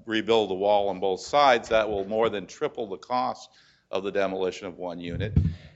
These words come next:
And, uh, second, um, we don't wanna create, uh, situations where there's one or two people living on a block and we've knocked everything else down. Or there, so we're trying to,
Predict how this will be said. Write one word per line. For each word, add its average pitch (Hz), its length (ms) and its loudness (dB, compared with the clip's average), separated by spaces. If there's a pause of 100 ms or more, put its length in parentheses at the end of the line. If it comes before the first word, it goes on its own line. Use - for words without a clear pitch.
(100)
And, 107 240 -2
uh, 98 420 4
second, 131 600 2
um, 107 420 2 (420)
we 131 120 4
don't 175 160 8
wanna 151 180 6
create, 131 420 4
uh, 113 220 8
situations 120 840 2
where 107 180 4
there's 104 260 2
one 113 220 2
or 127 80 4
two 127 240 -2
people 113 400 0
living 113 300 4
on 101 160 -4
a 92 60 -4
block 98 580 0
and 107 80 -10
we've 98 160 -6
knocked 110 320 0
everything 104 300 0
else 98 280 -2
down. 104 380 0
Or 92 100 0
there, 92 200 -2 (340)
so 113 200 2
we're 107 120 4
trying 131 540 2
to, 110 420 0